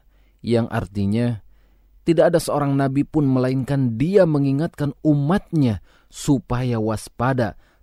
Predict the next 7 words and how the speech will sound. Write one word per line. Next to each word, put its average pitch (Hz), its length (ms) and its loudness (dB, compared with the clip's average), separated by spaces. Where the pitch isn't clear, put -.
terhadap 131 560 -2
si - 240 -8
picak - 560 -6
pembohong 131 560 0
besar, 147 560 -4
yakni 117 400 -2
Dajjal. 90 640 -4